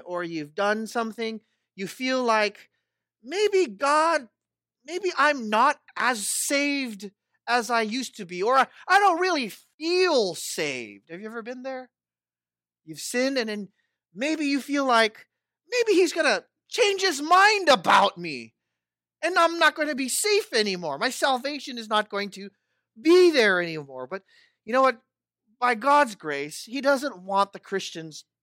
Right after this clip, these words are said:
Christian to live like this. He doesn't want you. If you know the Lord Jesus Christ, he does not want you to live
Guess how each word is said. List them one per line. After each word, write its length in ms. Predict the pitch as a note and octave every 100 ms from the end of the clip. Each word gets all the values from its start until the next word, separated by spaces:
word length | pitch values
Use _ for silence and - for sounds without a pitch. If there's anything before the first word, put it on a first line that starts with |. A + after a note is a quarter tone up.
| _
Christian 360 | A3+ G#3+ F3+ D#3
to 100 | E3+
live 200 | F#3 F3
like 220 | A#2+ -
this. 140 | F2+
He 100 | G3
doesn't 280 | A#3+ B3+ F#3
want 360 | E3+ G3+ F#3+ A2
you. 160 | G#2 _ _ _ -
If 180 | G3+ A3
you 100 | A3+
know 220 | A#3 C4+
the 120 | B3
Lord 240 | G3+ G#3+
Jesus 340 | D#3 E3+ D#3+ -
Christ, 360 | - G#2 A2+
he 160 | G#3 E3+ -
does 300 | A3+ A#3 F3
not 300 | F3 F#3 -
want 340 | C#3 C#3+ C#3+ B2+
you 140 | B2 _
to 180 | C3+ C3+ C#3+
live 160 | B2+